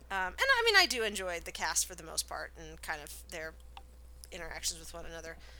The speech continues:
um, even if it is occasionally kind of a mess. Um, so, like I said, I personally would like it if Ryuji and Taiga were best buddies, um, but I don't see that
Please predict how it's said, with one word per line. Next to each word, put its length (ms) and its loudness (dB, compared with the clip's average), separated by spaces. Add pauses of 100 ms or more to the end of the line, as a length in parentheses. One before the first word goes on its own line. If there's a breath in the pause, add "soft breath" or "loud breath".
(360 soft breath)
um, 340 -4 (340)
even 220 -4
if 120 -4
it 140 -6
is 140 -2
occasionally 480 -8
kind 180 -10
of 60 -12
a 60 -14
mess. 400 2
Um, 560 2 (720 soft breath)
so, 540 8 (1400 loud breath)
like 200 4
I 100 8
said, 400 10 (120)
I 120 0
personally 540 4
would 180 -6
like 200 -4
it 80 -4
if 140 -6
Ryuji 340 -8
and 80 -6
Taiga 460 -4 (100)
were 760 -10 (140)
best 260 6
buddies, 500 4 (200)
um, 500 -4 (1200)
but 240 0 (140)
I 100 -2
don't 260 0
see 120 4
that 180 -2